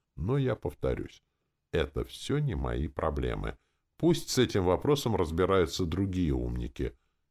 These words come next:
кому, например, делать нечего. А у меня своих проблем вполне хватало. Так что я банально не вижу смысла переживать по поводу данного вопроса.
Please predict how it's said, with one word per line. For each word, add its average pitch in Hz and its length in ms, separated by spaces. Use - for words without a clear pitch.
кому, 65 260
например, 71 480
делать 65 400
нечего. 53 440
А 92 160
у 90 100
меня 107 360
своих 76 420
проблем 78 380
вполне 80 400
хватало. 62 640
Так 55 200
что - 260
я 85 260
банально 69 520
не 69 160
вижу 58 300
смысла 62 420
переживать 71 720
по 65 140
поводу 69 440
данного 58 540
вопроса. 65 640